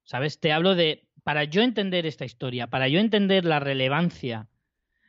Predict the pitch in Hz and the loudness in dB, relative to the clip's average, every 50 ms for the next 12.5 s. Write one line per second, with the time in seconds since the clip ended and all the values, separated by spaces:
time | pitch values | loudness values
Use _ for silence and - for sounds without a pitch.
0 | _ - - 147 147 147 131 170 185 - 180 185 208 214 - - 240 240 226 226 | _ -6 -2 -2 0 0 0 -2 -2 0 2 2 2 2 2 2 2 4 4 4
1 | 185 196 196 185 160 160 190 190 175 196 196 - - - 196 175 202 196 190 196 | 2 0 -2 -2 -2 -2 -2 -2 0 -2 -2 -2 -2 -4 -2 0 0 2 2 0
2 | 175 175 165 - - 196 190 170 - 185 190 190 185 165 175 170 165 156 165 165 | 0 -2 -4 -2 0 0 2 2 2 2 2 2 4 2 2 2 0 0 0 -2
3 | 165 160 185 196 208 202 190 185 170 - - 190 170 - 180 175 185 196 190 175 | 0 0 2 2 2 2 2 0 0 -2 -4 -8 -6 -4 -4 -4 -4 -4 -4 -4
4 | 196 180 175 180 180 175 160 156 131 - 127 123 120 120 120 - - - - 170 | -6 -4 -2 0 0 0 -2 -4 -6 -6 -6 -6 -6 -8 -12 -18 -18 -6 0 0
5 | 196 196 175 214 208 208 214 214 214 214 202 196 - 175 185 180 185 202 196 170 | 0 2 2 2 4 4 6 6 6 4 4 2 0 -2 -2 -2 -2 -2 -2 0
6 | 202 190 151 - 196 170 151 123 - 196 190 165 135 123 110 113 - - - 143 | -2 -2 -2 -2 -4 -6 -4 -2 0 2 2 2 2 -2 -4 -6 -12 -14 -10 -4
7 | 147 160 165 143 170 175 175 160 - 196 190 196 175 175 175 160 156 151 143 156 | -2 -2 0 0 2 2 2 2 2 2 4 4 4 4 2 2 2 2 2 2
8 | 160 147 120 - - _ _ _ - 147 147 127 131 - - 180 156 196 180 175 | 0 0 -2 -6 -10 _ _ _ -10 -8 -8 -8 -8 -8 -6 -6 -2 -2 -2 0
9 | 160 196 196 196 196 196 202 208 180 - - - 156 147 135 135 156 170 180 165 | 0 0 0 2 2 2 0 0 -2 -4 -6 -6 -4 -2 0 0 2 2 0 0
10 | - - _ _ _ _ _ - 160 151 151 170 170 196 190 185 180 165 156 147 | -4 -10 _ _ _ _ _ -10 -4 -2 -2 0 2 2 2 2 2 0 0 0
11 | 165 151 - 202 170 - - 170 156 147 123 - 120 - 143 135 135 - - 139 | 0 -2 0 -2 -4 -2 0 -2 0 0 -2 -4 -4 -4 -2 -2 -2 -2 -2 0
12 | - 180 190 196 185 170 165 - - | 4 6 6 8 6 6 4 0 -4